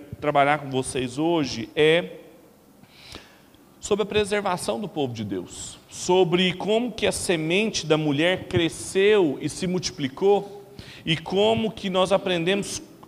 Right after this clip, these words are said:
o que que Deus fez para valer essa promessa, independente de toda oposição. E assim como isso foi fonte de ânimo e de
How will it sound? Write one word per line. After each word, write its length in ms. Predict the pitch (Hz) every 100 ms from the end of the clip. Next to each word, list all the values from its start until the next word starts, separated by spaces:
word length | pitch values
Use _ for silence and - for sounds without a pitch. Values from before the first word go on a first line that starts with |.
| -
o 80 | 160
que 220 | - 247
que 100 | 262
Deus 320 | 196 196 190
fez 260 | - 208 214
para 140 | 208
valer 500 | 180 185 196 180 190
essa 200 | 220 -
promessa, 580 | 175 160 143 170 - 170 196
independente 680 | 240 269 233 185 175 185
de 80 | 170
toda 260 | 170 202 190
oposição. 680 | 165 160 131 - 120 98 - - - 170
E 140 | - 190
assim 300 | - 240 262
como 240 | 220 202
isso 180 | 202 175
foi 240 | - 185
fonte 880 | - - - 208 240 - - 151 104 - - -
de 640 | 123 113 165 180 170 139 113 - - - -
ânimo 580 | 196 233 240 185 139 104 - - -
e 200 | 165 170
de 720 | 147 131 165 170 160 151 135